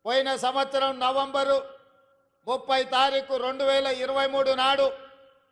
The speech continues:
ఈ రాష్ట్రంలో ఉన్న దాదాపుగా ముప్పై ఐదు వేల పోలింగ్ బూతులలో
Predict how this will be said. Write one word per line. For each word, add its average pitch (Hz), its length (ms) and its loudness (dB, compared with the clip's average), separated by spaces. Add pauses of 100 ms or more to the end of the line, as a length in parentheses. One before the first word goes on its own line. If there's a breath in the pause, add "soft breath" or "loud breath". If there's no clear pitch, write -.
(720)
ఈ 254 160 0
రాష్ట్రంలో 269 720 2
ఉన్న 269 320 0
దాదాపుగా 269 680 2 (1120)
ముప్పై 269 420 2
ఐదు 269 300 2
వేల 269 380 2
పోలింగ్ 269 600 0
బూతులలో 269 760 0